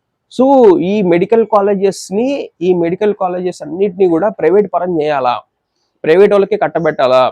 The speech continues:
ప్రైవేట్ వాళ్ళు అంటే ఎవరు? మేమే రా, అధికారంలో ఉన్న వాళ్ళమే, ఓకేనా? అధికారంలో ఉన్న ఎవరైతే ఉన్నారో వాళ్ళకి బినామీలో వీళ్ళందరికీ కూడా వీళ్ళు సీట్లు అమ్ముకోవడానికి, సీట్లు అమ్ముకొని అక్కడున్న ఆ ప్ర-, మెడికల్ కాలేజీల వల్ల ఆ భూముల రేట్లు కూడా పెరిగినాయి.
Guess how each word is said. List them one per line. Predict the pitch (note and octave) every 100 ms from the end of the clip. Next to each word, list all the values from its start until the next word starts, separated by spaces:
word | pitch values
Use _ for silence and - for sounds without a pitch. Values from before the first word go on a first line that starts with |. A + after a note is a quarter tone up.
| -
ప్రైవేట్ | E3 G3 G3+
వాళ్ళు | G3+
అంటే | G3 F#3
ఎవరు? | F3+ F#3+ G3+ F#3+ _
మేమే | - G#3+ B3+
రా, | A#3 A3+ C4 E3 - C#3+
అధికారంలో | E3+ A3+ A3+ A3
ఉన్న | G#3+ G#3+
వాళ్ళమే, | G#3 G#3+ G#3 D#3 _ _ _ _ _ _ _ -
ఓకేనా? | C#3+ E3+ F3 C#4 C4 _
అధికారంలో | C3+ D#3+ F#3+ G3+ G3
ఉన్న | F#3 F3+
ఎవరైతే | D3+ C#3+ E3+ F3
ఉన్నారో | F3 C#3+ C3+ A#2+ F#3 _ _ _
వాళ్ళకి | - D3+ A3+ G#3+
బినామీలో | D3 D#3+ G3 G3 F3 A3
వీళ్ళందరికీ | G#3+ D#3 D3+ F3+ F#3+
కూడా | E3+ F3+
వీళ్ళు | F3+ D#3+
సీట్లు | D3+ - G3 -
అమ్ముకోవడానికి, | F3+ E3+ D3 C3 B2 A#2 A#2+ C3+ _ _ _ _ _
సీట్లు | - F3 G3+ F#3+
అమ్ముకొని | F3 E3 D3+ C#3+ E3
అక్కడున్న | F3 D3 C#3 D3+
ఆ | F3 D3+
ప్ర-, | B2+ - C3+
మెడికల్ | C3+ D3 F3 F3+
కాలేజీల | D#3 D3 D3 C#3
వల్ల | B2+ C3+
ఆ | D3+
భూముల | C3+ C#3 D#3+ G3 G3
రేట్లు | D#3+ D3 D3
కూడా | D3+ D#3
పెరిగినాయి. | C3 A#2 -